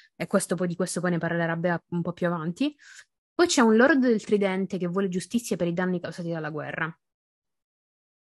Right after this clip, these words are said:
La risposta di Tyrion è: "Più Lannister che Lannister." Cioè, "Credo che questa si, la chiamino guerra", dice. Tyrion sentiva l'odore del lavoro di Gregor Clegane o di Sir Armory Lorch, o dell'altro segugio infernale di suo padre, il Corin.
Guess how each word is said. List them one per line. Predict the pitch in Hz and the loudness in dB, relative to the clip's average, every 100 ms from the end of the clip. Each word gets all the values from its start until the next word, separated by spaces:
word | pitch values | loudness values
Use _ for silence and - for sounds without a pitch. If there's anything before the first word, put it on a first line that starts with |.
| _ - | _ -2
La | 226 | 2
risposta | 233 - 302 269 | 2 2 2 2
di | 220 | 2
Tyrion | 254 254 202 | 4 4 2
è: | 190 160 185 180 170 _ _ _ | -2 -4 -6 -6 -10 _ _ _
"Più | - 220 | -4 0
Lannister | 202 208 208 208 - 190 185 | 2 0 0 -4 -4 -6 -6
che | - | -10
Lannister." | 165 165 170 165 - - - _ _ _ _ | -8 -8 -12 -12 -12 -14 -16 _ _ _ _
Cioè, | - 214 | 0 2
"Credo | 247 247 262 | 4 6 6
che | 214 | 2
questa | - 214 - | 0 -2 -2
si, | - 202 | -2 0
la | 185 | 0
chiamino | 180 180 180 196 | 0 0 2 2
guerra", | 196 160 165 | 2 2 -2
dice. | 170 170 175 165 | -4 -6 -8 -10
Tyrion | - 190 185 | -2 0 0
sentiva | 180 175 190 | 0 -2 0
l'odore | 175 180 190 | 0 0 0
del | 175 | 0
lavoro | 170 175 175 | 0 0 -2
di | 165 | -2
Gregor | 170 175 180 180 - | 0 0 0 -2 -4
Clegane | 175 165 185 208 208 208 | -6 -4 -4 -2 -4 -4
o | 190 | -4
di | 175 | -4
Sir | 175 | -2
Armory | 175 170 165 | -2 -2 -4
Lorch, | 160 156 - - 170 _ _ | -6 -8 -10 -10 -10 _ _
o | 220 | 2
dell'altro | 208 196 196 - | 4 6 4 0
segugio | 180 180 180 180 | -4 -2 -2 -2
infernale | 170 175 170 | -4 -4 -2
di | 165 | -2
suo | 160 156 | -4 -6
padre, | 151 151 160 | -6 -6 -6
il | 160 | -8
Corin. | - 165 156 160 160 | -6 -6 -4 -8 -10